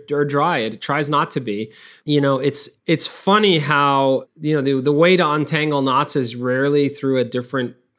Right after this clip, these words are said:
framework or library, but rather that conversation you have with that person. And that's funny. Let's just pause for a moment and accept how ridiculous and funny the world is, such that the single biggest technological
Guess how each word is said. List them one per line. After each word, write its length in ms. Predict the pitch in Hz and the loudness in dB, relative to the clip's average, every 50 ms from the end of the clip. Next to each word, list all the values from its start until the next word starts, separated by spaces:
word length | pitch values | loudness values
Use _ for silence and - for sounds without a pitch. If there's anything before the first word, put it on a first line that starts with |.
| _ _ _ | _ _ _
framework 640 | - - - 131 127 123 131 135 131 131 131 - | -8 -2 -2 0 0 0 0 0 0 0 0 -2
or 80 | 127 120 | -2 -2
library, 560 | 113 117 117 117 123 135 151 147 156 170 170 | -2 -2 -4 -4 -2 0 0 0 0 0 -2
but 200 | 143 135 127 110 | -2 -4 -6 -4
rather 540 | 117 123 120 120 127 131 131 127 127 123 123 - _ _ _ _ - 160 | -4 -6 -4 -4 -4 -2 -2 -2 -4 -6 -8 -14 _ _ _ _ -10 -6
that 220 | 143 139 - - - | -4 -4 -4 -4 -4
conversation 840 | - 135 131 131 123 123 123 123 - 120 113 127 127 - 160 147 | -2 -2 -2 0 -2 -2 -4 -2 -2 -2 -2 -2 -2 -2 -2 0
you 120 | 151 156 151 | 0 0 0
have 400 | 151 156 151 156 160 160 156 - | -2 -2 -4 -6 -6 -8 -6 -6
with 160 | 131 123 127 | -6 -4 -4
that 220 | - 120 113 113 | -4 -6 -6 -8
person. 520 | - - 120 123 123 - 170 175 180 170 - _ _ - | -8 -6 -4 -4 -2 -2 -2 -2 -2 -4 -6 _ _ -10
And 180 | 127 143 143 | -6 -2 0
that's 220 | 156 156 147 - - | 0 0 0 -2 -4
funny. 400 | - - 143 120 101 190 98 - _ _ _ - | -2 -2 -2 -2 -4 -6 -10 -14 _ _ _ 0
Let's 220 | 196 196 196 - | 0 2 2 2
just 360 | 190 180 - - - - - - - _ _ | 2 2 2 0 -4 -8 -14 -18 -20 _ _
pause 380 | - - 196 196 196 196 170 - | 0 2 4 6 6 4 4 2
for 300 | - - 160 147 185 - - | 0 0 -2 -2 -2 -4 -4
a 40 | |
moment 420 | 175 175 175 170 160 151 143 123 - _ _ _ _ _ _ | 0 2 2 2 2 0 -2 -6 -10 _ _ _ _ _ _
and 140 | 165 175 160 | 0 0 0
accept 360 | 147 - - - 175 147 - | 0 0 0 0 0 -2 -2
how 140 | - 147 143 | -2 -2 0
ridiculous 880 | 127 123 123 113 117 139 135 131 - 131 123 117 107 - - - - - _ - - - _ _ | 0 -2 -4 -2 -2 -2 -2 -2 -2 -4 -4 -2 -4 -6 -6 -8 -10 -14 _ -20 -20 -20 _ _
and 140 | - 127 120 | -8 -8 -8
funny 320 | - - - 151 139 131 123 | -4 -2 0 0 2 2 0
the 140 | 113 113 | 0 0
world 320 | 113 117 120 117 107 107 117 | 0 0 0 0 0 -2 -2
is, 360 | 123 120 107 107 120 - - _ _ _ _ | -2 -2 -2 -4 -6 -10 -12 _ _ _ _
such 320 | - - 151 147 147 - | -6 -4 -4 -4 -2 -4
that 160 | - 139 - - | -4 -4 -4 -4
the 80 | 147 | -4
single 360 | - - - 175 165 143 139 | -4 -2 -2 -2 -2 -2 -4
biggest 380 | 127 120 135 131 120 120 113 - | -4 -4 -4 -4 -2 -4 -6 -6
technological 960 | - 127 - - 123 117 117 117 117 117 120 113 - - 107 104 104 107 | -8 -10 -8 -8 -8 -6 -6 -6 -6 -8 -10 -10 -8 -6 -6 -6 -8 -10